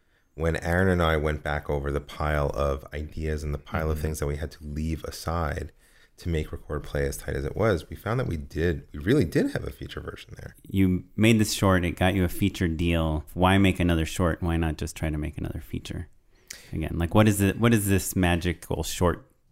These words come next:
Speaker 3: thing that you figured out that ma-, caused you to make another short?
Speaker 1: Well, to answer that question, I guess I f-, have to say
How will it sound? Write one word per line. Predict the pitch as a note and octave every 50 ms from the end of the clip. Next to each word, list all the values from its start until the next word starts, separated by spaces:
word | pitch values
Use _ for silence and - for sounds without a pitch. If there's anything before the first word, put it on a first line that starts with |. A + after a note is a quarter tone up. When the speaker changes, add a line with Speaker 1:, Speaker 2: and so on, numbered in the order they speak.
| _
Speaker 3:
thing | - - E2+ - F2 F#2 F#2 F#2
that | - E2+ F2 - -
you | E2+ E2
figured | - - F#2 D#2+ D#2+ D#2+ D#2+
out | E2 E2 D#2+ - - -
that | F2 D#2 -
ma-, | - F#2+ F#2 F#2 - -
caused | - F#2 F2+ F2+ F2 D#2+ F2+
you | E2+
to | D#2+ D#2+
make | D#2+ D#2 D2+ -
another | E2 D#2+ D#2 D#2 -
short? | - - - - - - - - -
Speaker 1:
Well, | A2+ A2 A2 G#2+ G#2 G2+ F#2+ - - - - - -
to | - A2 G2+
answer | G#2+ A2+ A#2+ - -
that | G2 F#2+ G2+ G#2 -
question, | - F2 D#2 - - E2 D#2
I | D2
guess | D2+ E2+ - -
I | E2
f-, | D#2 -
have | - - F2+ D#2+ -
to | -
say | D#2 - - D#2+ D2+ D2+ D2 C#2+ C#2 C2 - -